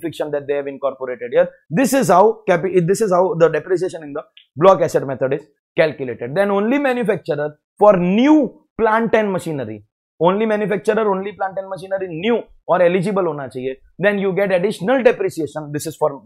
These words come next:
manufacturers only, extra depreciation, लेकिन ये खाली एक बार मिलेगा, नॉर्मल हर साल मिलता है, ये खाली एक बार मिलेगा। On the cost मिलेगा, नॉर्मल जो है वो ब्लॉक की वैल्यू पे मिलता है, ये कॉस्ट पे मिलेगा। In the year in which the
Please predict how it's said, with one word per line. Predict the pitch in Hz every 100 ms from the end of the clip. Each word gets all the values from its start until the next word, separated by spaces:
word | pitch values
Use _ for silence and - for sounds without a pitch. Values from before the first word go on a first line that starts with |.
| 139
manufacturers | 190 220 180 147 131 - _ _ _ _ -
only, | 165 151 175 214 - - - 185
extra | - 247 196
depreciation, | 143 151 143 170
लेकिन | 165 175 170
ये | 190
खाली | 190 202
एक | 185 170
बार | 151
मिलेगा, | 120 107 113 143
नॉर्मल | 160 180 170
हर | 175 190
साल | 190
मिलता | 180 170 185
है, | - _ _ 147
ये | 185
खाली | 180 180 175
एक | 156
बार | 147
मिलेगा। | 113 98 92 87 _ _ _ _ -
On | 202 220
the | 254 -
cost | 254 - 196
मिलेगा, | 202 170 156
नॉर्मल | 151 165 196 208 - -
जो | 151 190
है | 196
वो | 202 165
ब्लॉक | 202 202
की |
वैल्यू | 202 180 175
पे | 156
मिलता | 147 156
है, | 170
ये | 170
कॉस्ट | 185 185 -
पे | 135
मिलेगा। | 110 104 113 - _ 156
In | 165
the | 160
year | 180 196
in | 170
which | 170
the | 156